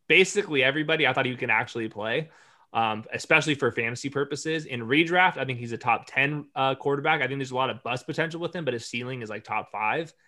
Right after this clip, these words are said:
Uh, the, the question is, the Eagles all of a sudden could have three first round picks. So Jalen Hurts has to play, like, really well, not even, like,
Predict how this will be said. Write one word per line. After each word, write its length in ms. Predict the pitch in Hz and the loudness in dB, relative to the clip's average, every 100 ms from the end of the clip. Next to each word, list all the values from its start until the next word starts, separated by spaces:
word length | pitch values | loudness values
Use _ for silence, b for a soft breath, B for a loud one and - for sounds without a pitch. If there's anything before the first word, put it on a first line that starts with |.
| _ _ _ - | _ _ _ -2
Uh, 240 | 120 117 | 0 0
the, 220 | 117 123 117 | 0 -2 -2
the 100 | 131 | 0
question 680 | 165 175 - - - 151 | 4 4 2 -12 -6 -2
is, 280 | 135 131 123 | 0 -2 -2
the 120 | 131 | -2
Eagles 440 | 156 160 156 135 - _ _ _ _ _ | -2 2 0 0 -8 _ _ _ _ _
all 180 | - 147 | 4 6
of 80 | 151 | 6
a 60 | 143 | 4
sudden 260 | 160 147 | 2 0
could 100 | 135 | 2
have 200 | 131 127 | 0 0
three 360 | - 165 165 165 | -4 -2 0 0
first 360 | - 151 139 | 2 2 2
round 240 | 143 127 117 | 2 0 0
picks. 340 | 139 113 - | 0 0 -2
So 100 | - | -8
Jalen 340 | 117 139 160 143 | 2 4 4 2
Hurts 260 | 147 143 | 0 2
has 180 | 139 127 | 0 0
to 80 | 123 | -4
play, 220 | - 127 | -2 -2
like, 140 | 107 107 | -2 -8
really 720 | 117 123 135 151 165 156 143 | -12 -8 0 2 4 4 2
well, 300 | 123 123 110 | 2 0 2
not 160 | 131 170 | 2 2
even, 160 | 156 | 2
like, 200 | 135 120 | -2 -2